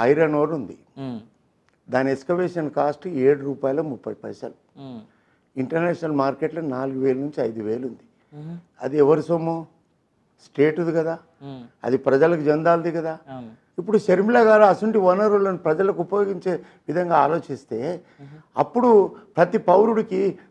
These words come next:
Speaker 1: మిడిల్ క్లాస్ నుంచి హై క్లాస్ వరకు, even సాఫ్ట్‌వేర్ కంపెనీలో పనిచేసే వాళ్ళకు కూడా వాళ్ళకు కొనే శక్తి లేదు. సరౌండింగ్స్ రంగారెడ్డి డిస్ట్రిక్ట్లో ఒక రెండు మూడు లక్షలు ఎకరాలు మనం అక్వైర్ చేసి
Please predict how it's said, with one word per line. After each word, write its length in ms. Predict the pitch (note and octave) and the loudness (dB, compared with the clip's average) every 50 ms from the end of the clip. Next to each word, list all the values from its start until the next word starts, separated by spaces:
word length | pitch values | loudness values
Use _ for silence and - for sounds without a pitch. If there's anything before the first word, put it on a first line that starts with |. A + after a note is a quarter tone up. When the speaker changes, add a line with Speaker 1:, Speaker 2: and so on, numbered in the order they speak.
| - - | -6 -4
Speaker 1:
మిడిల్ 220 | E3+ F3 G#3 G3+ | -2 0 0 -2
క్లాస్ 340 | G#3 F3+ F#3+ F#3 F3+ F3+ F3+ | 0 2 2 2 2 0 -4
నుంచి 200 | G3 F#3+ - F#3+ | -8 -4 -2 0
హై 140 | D3+ D#3+ E3+ | 0 0 0
క్లాస్ 320 | E3+ E3+ F3 E3+ C#3 B2+ | 0 0 0 0 0 0
వరకు, 320 | D#3 D#3+ D#3 C3+ C3+ A#2 - - _ _ _ _ - | 0 0 0 0 -4 -4 -6 -8 _ _ _ _ -4
even 360 | C#3+ E3+ G3 G#3 G3+ G3+ F#3+ | -2 0 2 2 2 2 2
సాఫ్ట్‌వేర్ 600 | F#3+ - F#3 F3+ F3+ F3+ - F3+ F3+ F#3 F#3 F3+ F3 E3+ F3 E3+ E3+ E3 D3 - - - _ _ - | 2 2 4 2 2 2 0 -4 0 0 0 0 0 2 2 2 2 2 0 -4 -12 -20 _ _ -6
కంపెనీలో 400 | D#3 D3+ D#3+ E3 E3+ E3 E3 D#3+ | -6 -4 -4 -4 -2 0 0 0
పనిచేసే 440 | E3 D3+ D3+ E3 D#3+ F3 E3+ E3+ - D#3+ | 0 -2 -4 -2 -2 -4 -4 -4 -2 -2
వాళ్ళకు 280 | D3 C#3+ C#3+ C3+ A2+ | -2 0 0 -2 -2
కూడా 280 | A#2+ C3 E3 G3 G3+ G3 - - _ _ _ _ - | -4 -2 -2 -2 -2 -4 -8 -20 _ _ _ _ -4
వాళ్ళకు 240 | D3 D#3+ E3 E3 - | -4 -4 -4 -4 -4
కొనే 220 | F#3+ G3 G#3 G#3 | -6 -4 -2 -4
శక్తి 340 | G3 - G3 - - - A3 | -4 -4 -6 -8 -6 -4 0
లేదు. 340 | G3+ A3 G#3+ F#3+ C#3+ A#2+ - - - _ _ _ _ _ _ - | 4 6 6 6 4 0 -10 -14 -20 _ _ _ _ _ _ -2
సరౌండింగ్స్ 520 | C3 C#3+ E3+ F#3+ G#3+ A3 A3+ G3 F3+ F#3 | 0 0 0 0 0 -2 -2 -2 -2 -2
రంగారెడ్డి 600 | F#3+ F3 F3 F3 F3+ F#3+ F#3 E3+ E3+ D#3+ D3+ E3 | 0 0 0 2 4 4 4 2 2 -4 -6 -8
డిస్ట్రిక్ట్లో 580 | D3+ D3+ D#3+ C#3+ - - F#3+ F#3+ G3+ G3+ E3+ - - - _ _ _ _ _ - | -6 -6 -8 -8 -8 -12 -8 -4 -2 -2 -2 -4 -8 -16 _ _ _ _ _ -4
ఒక 160 | C#3+ C#3 F3 | -2 0 0
రెండు 220 | D#3+ E3+ E3 E3+ | 0 0 0 -2
మూడు 200 | E3+ E3 E3 E3 | -2 -2 -2 -2
లక్షలు 500 | E3 E3 - - G#3+ G#3+ G#3+ G#3+ F3+ C#3 - - - _ _ - - | -2 -4 -4 -2 -2 2 2 2 2 2 -2 -12 -20 _ _ -8 -6
ఎకరాలు 600 | C3 C3 - F#3 G3 A3+ A3+ A3 G#3 F#3+ D#3+ C#3 - - - _ _ _ - | -6 -4 -2 0 0 2 2 4 4 2 2 0 -6 -12 -20 _ _ _ -8
మనం 220 | C#3+ D#3 E3 D#3 D3 | -6 -6 -4 -4 -4
అక్వైర్ 420 | C#3 C3+ - - G#3+ G3+ G#3 F#3+ | -4 -6 -4 -2 -2 0 0 -2
చేసి 420 | F3 E3 E3+ D#3+ E3 - F3+ D#3+ | -2 -6 -6 -6 -6 -8 -12 -12